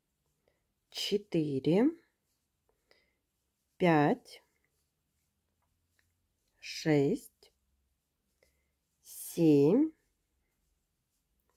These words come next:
восемь. В первом ряду восемь столбиков. Вяжем второй ряд. Во втором ряду в каждый столбик предыдущего ряда вяжем по прибавке.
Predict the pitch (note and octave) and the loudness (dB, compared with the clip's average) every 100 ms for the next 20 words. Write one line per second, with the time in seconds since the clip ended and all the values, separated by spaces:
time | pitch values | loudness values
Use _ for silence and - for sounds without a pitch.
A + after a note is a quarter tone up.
0 | _ _ _ _ _ _ _ _ - F3 | _ _ _ _ _ _ _ _ -14 -4
1 | F3+ E3+ D3+ - D3+ D3+ D#3+ _ _ _ | 2 2 2 -2 -2 -2 -8 _ _ _
2 | _ _ _ _ - - _ _ _ _ | _ _ _ _ -20 -20 _ _ _ _
3 | _ _ _ A3+ G#3+ G#3 G#3 G#3+ G3+ D4 | _ _ _ 2 4 4 4 2 2 2
4 | C#4+ G#3 A#3+ - A#3 A#3+ - _ F#3+ - | 4 4 2 4 0 0 -4 _ -18 -2
5 | G3+ F3 D#3+ E3 D#3 D3+ - - - G#3+ | 0 0 -2 -6 -2 -4 -6 -12 2 4
6 | C#4 C#4 C4 - G3+ G3+ F#3 D#3+ D#3 - | 6 2 0 0 2 2 2 -2 -4 -10
7 | _ _ _ _ F#3+ G3 G3 G3 F#3+ F#3 | _ _ _ _ 0 2 4 6 4 2
8 | F3+ A#3 E4 - F#3 F3 F3+ F3 - E3+ | 0 -2 -2 -2 -2 0 -4 -2 0 0
9 | E3 E3+ - E3 E3+ E3+ E3+ F#3 F3+ G#3 | 2 -2 -2 0 0 0 -2 -2 0 2
10 | D4 D4+ G3+ E3+ F#3+ A3 A#3 F3 F3+ F#3 | 2 2 4 4 4 0 -2 -4 -4 -2
11 | E3+ D3 C#3+ - E3 D#3 | -2 -2 -4 -6 -6 -6